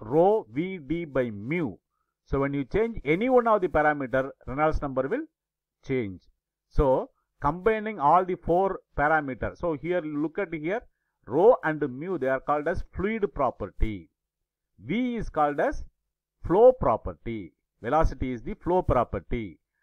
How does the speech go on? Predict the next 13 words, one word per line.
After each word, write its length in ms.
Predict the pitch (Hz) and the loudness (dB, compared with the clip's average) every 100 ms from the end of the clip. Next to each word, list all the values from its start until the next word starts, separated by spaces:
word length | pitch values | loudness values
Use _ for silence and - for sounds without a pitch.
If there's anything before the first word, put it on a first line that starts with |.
| _ | _
And 240 | 107 110 104 | -10 -8 -2
D 240 | 165 190 | -2 -2
is 120 | 165 | -6
the 260 | - 190 302 - 92 | 0 0 0 -12 6
geometrical 720 | - 147 170 170 - 143 156 | 10 10 8 -2 -6 -4 -6
property. 560 | - 104 - 85 - 90 | -6 -8 -8 -14 -14 -8
So, 200 | 127 117 | -8 -2
three 180 | 165 190 | -2 -2
properties, 640 | 156 143 - 120 107 92 - _ - | 0 0 0 -6 -6 -10 -16 _ -8
flow 220 | 120 165 180 | 4 4 4
property, 640 | 156 151 151 135 226 330 _ _ _ - | 2 2 0 -6 -6 -10 _ _ _ -4
fluid 320 | 160 196 165 | 0 0 -2
property 560 | 151 143 - 127 220 | -4 -4 -4 -6 -8